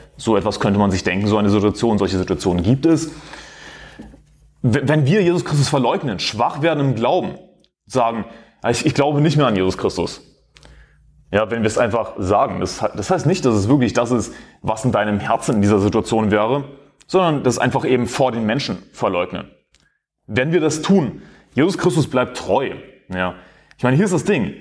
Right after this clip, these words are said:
Wenn wir verleugnen, so würde er uns auch verleugnen. Jesus Christus wird uns verleugnen. Das heißt aber nicht, dass er uns untreu wird. Das heißt nicht, dass wir unsere Rettung verlieren.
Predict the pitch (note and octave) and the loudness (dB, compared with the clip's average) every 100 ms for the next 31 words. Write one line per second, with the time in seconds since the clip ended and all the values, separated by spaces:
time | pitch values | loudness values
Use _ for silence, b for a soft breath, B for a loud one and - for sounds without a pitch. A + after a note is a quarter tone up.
0 | - - B2+ B2+ A2+ A#2+ D#3 D#3+ B2+ C3+ | -18 -4 0 0 2 0 0 0 2 4
1 | C#3 A2 - - - C#3 F2+ F#2 F#2 F2+ | 2 2 0 0 0 0 -2 -4 -6 0
2 | B2+ B2+ C#3+ G2+ A2 C3 A#2 - F#2 A2+ | 2 2 0 2 2 0 0 -2 0 0
3 | F3+ G#2 F#2 G2 B B _ - - E3+ | 0 0 0 -2 B B _ -6 -2 0
4 | F3+ B2+ F3 C#3 B2+ A2+ - C#3 F3 A#2 | 0 0 0 0 2 0 0 0 0 0
5 | F2+ D#2 D2 - A2 B2 A2 C3+ F3+ C3+ | 0 -4 -8 -10 -4 -2 2 2 2 0
6 | F#2+ A#2 A#2+ A2+ A2 A2+ A#2 A2 - G2 | 2 2 2 2 2 2 -2 -4 -2 2
7 | A#2 C3 F#2 | 2 2 -2